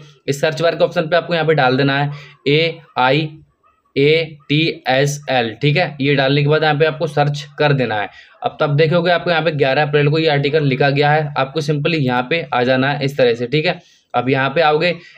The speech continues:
यहाँ पे आने के बाद आपको करना क्या है, देखिए मैंने जो आपको बताई थी बेसिक डिटेल्स,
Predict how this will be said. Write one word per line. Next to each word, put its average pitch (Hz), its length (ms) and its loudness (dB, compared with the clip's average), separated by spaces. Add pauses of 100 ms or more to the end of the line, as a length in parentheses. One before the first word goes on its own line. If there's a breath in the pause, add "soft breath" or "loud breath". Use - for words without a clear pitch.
(120)
यहाँ 135 160 0
पे 156 120 0
आने 160 200 2
के 170 100 0
बाद 160 260 0
आपको 160 180 -4
करना 151 300 0
क्या 151 200 2
है, 151 100 0
देखिए 151 240 0
मैंने 160 200 0
जो 160 120 2
आपको 160 160 -2
बताई 143 300 0
थी 156 100 0
बेसिक 127 360 2
डिटेल्स, 151 340 0